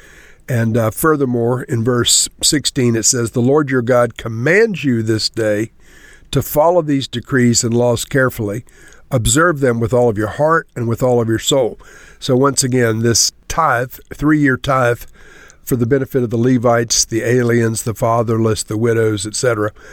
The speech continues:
was intended to be a, a bit of a little ritual too, where they would acknowledge the fact that they were faithfully giving a tenth, uh, that they were not cheating the Lord out of any of it, that it was all being delivered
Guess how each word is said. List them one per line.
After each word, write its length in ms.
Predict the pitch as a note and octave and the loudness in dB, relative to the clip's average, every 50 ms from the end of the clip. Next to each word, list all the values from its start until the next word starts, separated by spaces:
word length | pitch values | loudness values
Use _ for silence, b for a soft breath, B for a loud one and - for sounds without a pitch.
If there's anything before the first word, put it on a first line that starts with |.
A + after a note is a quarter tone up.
| B B B B B B B _ | B B B B B B B _
was 240 | - D3 C#3 B2 B2 | 0 2 2 2 2
intended 500 | C3 B2+ A#2+ - F3 E3 D3+ C#3+ C3+ A#2 | 0 0 0 0 0 2 2 2 0 0
to 60 | B2 | 0
be 160 | A#2 C3 B2+ | 0 2 2
a, 160 | B2 A#2 A#2 - - | 2 2 0 -2 -4
a 60 | A#2 | -2
bit 180 | G#2+ D3+ D3+ | 0 0 0
of 100 | C#3+ B2 | 2 2
a 40 | C3 | 2
little 240 | C3 C3+ C3 B2+ A#2+ | 2 2 2 2 2
ritual 460 | A#2 C3 D3 D3 - C#3+ C3 A#2+ G#2+ | 2 2 2 0 0 0 0 0 0
too, 280 | G2+ - - D#3 B2+ A2 | -2 -2 -2 0 0 0
where 200 | G#2 A2 A2 A2 | -2 -2 -2 0
they 140 | A2 A#2+ A#2+ | 0 2 2
would 160 | A#2 A2+ A2+ | 2 0 0
acknowledge 800 | A2+ A2+ A2+ A2+ A#2+ C3 C3+ C#3+ C#3 B2+ A#2 A#2 A#2 - - B B B B B B B B B _ | -2 -2 0 0 2 2 2 2 2 2 0 -2 -2 -6 -8 B B B B B B B B B _
the 80 | - - | -6 -4
fact 360 | - - C3+ B2+ C3 - - | 0 0 0 0 0 -4 -6
that 140 | - B2 G#2 | -10 -4 -2
they 80 | B2 A#2+ | 0 0
were 160 | A#2 A#2+ A#2 | 2 0 0
faithfully 640 | - - - E3 E3+ G3+ G3 - - E3 C#3 C3+ B2 | -2 -2 0 2 2 2 0 -2 -2 0 0 0 0
giving 340 | A2 C3 C3 A#2+ B2+ A#2 | 0 0 0 0 0 0
a 60 | A2+ A2+ | -2 -2
tenth, 480 | - - D3+ C3 A2 G#2+ - - - b b b b b b b b | -2 -2 -2 0 0 -2 -6 -12 -18 b b b b b b b b
uh, 220 | - B2 A#2+ A#2+ A2 | -8 -4 -4 -4 -2
that 180 | G#2 A#2+ G#2+ | -2 -4 -2
they 100 | G#2+ B2+ | 0 0
were 120 | B2 A#2+ A#2+ | 2 2 2
not 260 | B2+ C3 B2+ B2 - - - - | 2 2 0 0 -2 -6 -10 -6
cheating 500 | - - D#3+ D#3 D3 D3 C#3+ C#3 C3 A#2+ | -2 0 2 2 2 2 0 0 -2 0
the 120 | A#2 B2+ | 0 0
Lord 340 | B2 C3 C3+ C3+ C3 B2+ B2+ | 2 2 4 4 2 2 2
out 140 | B2 A#2+ A#2 | 0 0 0
of 100 | G#2+ B2+ | 0 0
any 240 | C#3 C#3+ D3 C#3 | 2 2 4 4
of 140 | C3+ C3 B2 C3 | 2 2 0 -2
it, 180 | B2 - - | -6 -8 -8
that 120 | A#2+ A#2+ A2+ | -6 -6 -4
it 60 | A2+ | -4
was 140 | A2+ A2 B2 | -2 0 0
all 200 | B2+ C3+ C3 A#2+ | 2 2 2 2
being 240 | A#2+ B2 A#2+ A#2 | 2 0 0 0
delivered 500 | G#2+ A#2 A2+ A#2 B2 B2+ A#2+ A#2+ A2+ G#2 | 0 0 0 2 2 2 2 0 -2 -2